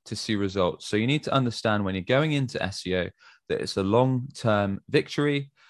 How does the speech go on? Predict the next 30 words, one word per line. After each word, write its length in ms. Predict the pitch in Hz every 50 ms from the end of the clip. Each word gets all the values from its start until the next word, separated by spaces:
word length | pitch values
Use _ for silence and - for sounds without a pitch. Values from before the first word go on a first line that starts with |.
| _ _ _ _
So 300 | - - - 127 123 120
it's 180 | 113 76 - -
gonna 160 | 135 123 113
take 300 | - - 113 98 - -
time 420 | - - 123 123 120 120 117 113
to 100 | - 101
perform 380 | - 104 - - 98 92 90 92
keyword 360 | - - 104 98 90 85 92
research, 760 | 110 131 135 131 - - 135 127 127 127 - - - - - _ _ _ _ -
to 80 | - 92
do 140 | 101 95
work 300 | 90 95 92 90 92 -
on 140 | 104 110 120
your 100 | 120 117
website, 540 | 113 117 117 113 - - - 113 107 104 -
on 100 | - 92
your 120 | 87 85
content 460 | - - - 120 120 117 - 117 113 -
on 80 | 107
your 100 | 107 104
website, 600 | 107 107 104 - - - - 98 95 - - - -
to 220 | - - 90 85 87 _ _ - _ _
start 400 | - - - 143 123 - - - - _
building 360 | - 175 160 151 147 135 131 127
out 140 | 120 - -
articles 640 | - 135 135 135 - 135 - - 135 123 123 110 -
and 160 | 98 95 92
content, 540 | - - 135 123 123 - - 113 113 104 107
distributing 600 | - 131 117 - - 101 - 117 110 80 107 107
them, 220 | 107 104 104 107